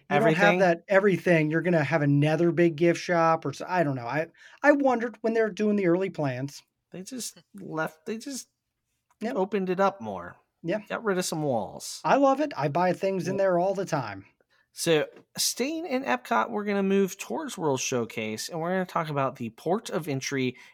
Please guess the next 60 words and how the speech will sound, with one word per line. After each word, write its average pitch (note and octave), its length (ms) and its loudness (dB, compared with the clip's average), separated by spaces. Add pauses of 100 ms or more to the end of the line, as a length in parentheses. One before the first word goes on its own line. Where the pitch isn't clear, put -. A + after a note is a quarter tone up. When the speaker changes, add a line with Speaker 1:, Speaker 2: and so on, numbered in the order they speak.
(120)
Speaker 2:
and D3 240 0
Disney C#3+ 420 0
Traders. C3+ 560 -2
These C#3 160 -6
are C#3+ 80 -4
two - 420 -4
different A3 400 -6
stops. - 720 -6 (140)
Speaker 1:
Yep. E3 160 -12
Speaker 2:
Kinda D3 220 -2
as D#3 260 -2
you D3+ 80 -6
go D3 160 4
right C#3+ 260 0
up E3+ 140 -2
the E3+ 80 -8
center, D3+ 340 -2
one's C3+ 300 -4
to C3+ 80 -8
the B2+ 40 -2
left, A#2+ 240 -4
one's A2+ 240 -6
to C#3+ 60 -8
the C#3+ 100 0
right. A2+ 360 -4 (320)
They B2+ 60 -6
have A2+ 100 -6
slightly A#2+ 400 -4
different B2+ 320 -8
things. C3+ 340 -4
You A#2 80 -8
can A#2 140 -10
find A2+ 280 -8
lots G#2 360 -8
of G2 420 -6
Speaker 1:
A B2 40 -12
Speaker 2:
annual D3+ 220 -4
Speaker 1:
lot F3 40 -2
of C#3 60 -8
Speaker 2:
pass - 80 -18 (160)
Speaker 1:
festival F3+ 400 -2
Speaker 2:
and D#3+ 100 -8
a - 420 -6
lot E3 120 4
of A#2 80 0
Speaker 1:
merchandise B2+ 260 2
as D3 60 -4
Speaker 2:
festival. C#3 260 -2
Speaker 1:
well. D3+ 340 -2
Speaker 2:
Yeah, C#3+ 200 -4
Speaker 1:
Yep. - 160 -10
Speaker 2:
festivals F#3 600 0
in D#3 140 -4
one, D#3 340 0
annual C#3+ 300 -4
pass B2+ 280 -8
stuff A#2+ 280 -6
in A2 60 -8
the A2 140 -6
other. C#3 320 -2